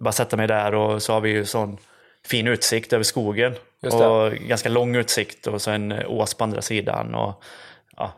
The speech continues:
Speaker 1: det, och det är väldigt tyst där vi bor också. Jag tycker det är väldigt härligt att sitta där en stund på morgonen med kaffet.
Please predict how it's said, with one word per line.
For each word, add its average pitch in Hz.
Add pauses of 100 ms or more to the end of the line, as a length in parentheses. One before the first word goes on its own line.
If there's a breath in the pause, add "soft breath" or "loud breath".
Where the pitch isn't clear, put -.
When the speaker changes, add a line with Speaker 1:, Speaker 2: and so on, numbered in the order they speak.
Speaker 1:
det, 117
och -
det 117
är 113
väldigt 113
tyst -
där 123
vi 113
bor 107
också. 110
Jag 110
tycker -
det 117
är -
väldigt 110
härligt 107
att -
sitta -
där 110
en 107
stund 101
på 113
morgonen 110
med 110
kaffet. 113